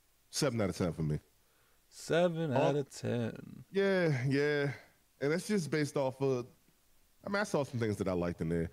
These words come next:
Speaker 1: The Returnal thing was, was really dope, though, 'cause I still got, well, I don't have it next to me now, but I still have it. I still had that game. I was like, and I'm glad that they added that update, 'cause I promise I need some help. Y'all, one of y'all gonna have to carry me all the way through this.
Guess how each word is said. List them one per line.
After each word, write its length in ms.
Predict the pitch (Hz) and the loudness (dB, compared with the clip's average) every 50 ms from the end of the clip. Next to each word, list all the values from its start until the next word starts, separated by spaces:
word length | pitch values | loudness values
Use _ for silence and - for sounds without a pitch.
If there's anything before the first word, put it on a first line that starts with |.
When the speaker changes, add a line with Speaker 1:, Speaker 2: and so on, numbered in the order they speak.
| - - - | -8 -8 -6
Speaker 1:
The 80 | - 156 | -4 -4
Returnal 400 | 160 - - 214 240 226 160 - | -2 -2 -2 0 0 0 0 0
thing 160 | 139 127 113 | 0 0 0
was, 120 | 107 104 | 0 0
was 160 | 92 101 95 90 | 0 -2 -2 0
really 240 | 104 98 92 87 | 0 0 0 0
dope, 260 | 78 90 87 82 - - | 0 0 -2 -2 -2 -2
though, 160 | 78 73 71 | -2 -2 -2
'cause 320 | - - 98 87 82 - - - - | -2 -2 -4 -4 -4 -8 -8 -8 -6
I 60 | 139 | -6
still 220 | - - 185 151 | -2 -2 -2 -2
got, 220 | 123 90 110 120 - - | 0 0 -2 -2 -2 -2
well, 140 | 95 98 92 | -2 0 2
I 100 | 95 107 | 2 2
don't 100 | 117 117 113 | 2 2 2
have 120 | 104 95 95 | 2 0 0
it 60 | 92 | 0
next 160 | 95 90 - | -2 -4 -4
to 80 | - 87 | -4 -4
me 100 | 85 82 | -4 -2
now, 200 | 87 87 85 80 | 0 0 0 0
but 160 | 73 82 78 - - - - - - _ - - | 0 -2 -4 -4 -10 -20 -20 -20 -20 _ -8 -6
I 80 | 165 | -4
still 160 | - - 175 | 0 0 2
have 200 | 143 143 151 143 | 2 2 2 0
it. 100 | 165 - - - _ _ _ _ _ _ _ - | -2 -6 -10 -16 _ _ _ _ _ _ _ -4
I 40 | - | -4
still 160 | 120 - 113 | -2 0 2
had 120 | 113 113 110 | 2 2 2
that 100 | 104 92 | 2 2
game. 220 | 98 98 98 95 | 2 2 2 2
I 40 | 95 | 2
was 200 | 90 107 98 104 | 0 0 0 0
like, 100 | 101 107 | 2 2
and 100 | 113 117 | 2 2
I'm 100 | 117 110 | 0 0
glad 280 | 104 113 113 120 113 - | 0 0 2 2 2 0
that 120 | 110 101 | 0 2
they 140 | 110 104 98 | 2 2 2
added 220 | 95 101 98 92 - | 2 2 2 2 0
that 120 | 95 90 | 0 2
update, 420 | 95 90 - - 90 90 87 - | 0 0 0 0 0 0 0 -2
'cause 200 | - 98 87 - - - - - - _ - - - - _ _ _ _ _ _ - | -2 -2 -2 -2 -6 -14 -20 -20 -20 _ -20 -20 -20 -20 _ _ _ _ _ _ -4
I 160 | - 147 156 | -2 -2 -2
promise 400 | 147 - 190 190 180 160 139 135 | 0 0 0 0 2 2 2 2
I 40 | 117 | 2
need 160 | 110 107 101 | 2 2 2
some 120 | 101 104 95 | 2 2 2
help. 220 | 98 92 92 - - _ - - _ _ _ _ | 2 2 0 -2 -6 _ -20 -20 _ _ _ _
Y'all, 240 | - 113 131 160 160 110 92 95 95 - - | 0 2 2 2 0 -2 -6 -10 -10 -6 -2
one 200 | 110 104 139 170 | 0 2 2 4
of 40 | 165 | 4
y'all 80 | 143 123 | 2 2
gonna 100 | 107 110 | 2 0
have 60 | 107 - | 0 0
to 60 | 101 | 2
carry 160 | - 113 104 107 | 2 2 2 4
me 120 | 120 120 | 4 4
all 140 | 113 117 117 | 4 4 4
the 60 | 113 | 4
way 120 | 110 113 | 2 2
through 180 | 107 - 101 87 | 2 2 2 2
this. 260 | 87 87 85 - - | 2 0 0 -2 -10